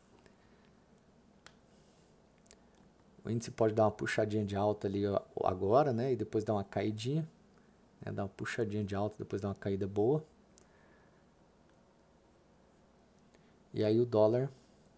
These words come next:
vai lá e dá nosso alvo. E a gente, com a paciência, aguarda aí o, o resultado.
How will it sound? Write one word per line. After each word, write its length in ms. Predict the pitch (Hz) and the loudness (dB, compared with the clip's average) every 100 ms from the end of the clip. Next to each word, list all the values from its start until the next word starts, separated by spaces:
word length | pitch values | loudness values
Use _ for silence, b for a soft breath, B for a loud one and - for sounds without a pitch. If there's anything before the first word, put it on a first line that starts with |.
| _ _ _ _ b b b b _ - - - | _ _ _ _ b b b b _ -20 -20 -6
vai 100 | - | 0
lá 160 | 113 95 | 2 2
e 40 | |
dá 120 | 104 110 | 2 0
nosso 300 | 110 - 120 | -2 -2 2
alvo. 480 | 85 - - - - - - _ _ - _ - - - - | 2 0 -10 -20 -20 -20 -20 _ _ -20 _ -20 -20 -12 -6
E 40 | |
a 80 | 107 | -4
gente, 300 | 90 101 117 | -2 -2 -4
com 100 | 120 | -8
a 40 | |
paciência, 720 | - 113 110 - 95 107 - | -4 -4 -2 -4 -4 -4 -6
aguarda 420 | 127 113 104 110 101 | -4 0 0 2 2
aí 180 | 95 | 2
o, 240 | 113 123 117 - | 0 -2 -6 -8
o 40 | 107 | -4
resultado. 540 | 117 123 - 90 - | -2 -2 -4 -6 -6